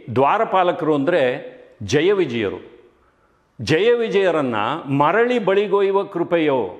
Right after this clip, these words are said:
ಅಂದರೆ ಅಲ್ಲಿ ಮತ್ತೊಂದು ಉಪಕಥೆ ಇದೆ. ಒಂದು ಸಾರಿ ಸನಕಾದಿ ಮುನಿಗಳು ಮಹಾವಿಷ್ಣುವನ್ನು ಭೇಟಿ ಮಾಡೋಕ್ಕೆ ಅಂತ ಬರ್ತಾರೆ.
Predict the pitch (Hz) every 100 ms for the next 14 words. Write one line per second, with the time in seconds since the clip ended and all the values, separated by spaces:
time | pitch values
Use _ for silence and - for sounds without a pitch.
0 | - 127 143 175 143 196 190 151 - 214
1 | 190 175 160 - 143 139 101 85 - -
2 | _ _ _ _ _ _ _ _ _ -
3 | 170 233 180 196 170 160 196 214 202 180
4 | 170 160 147 135 131 143 170 165 - 170
5 | 156 151 120 139 151 143 135 131 120 113
6 | 120 - 117 95 - -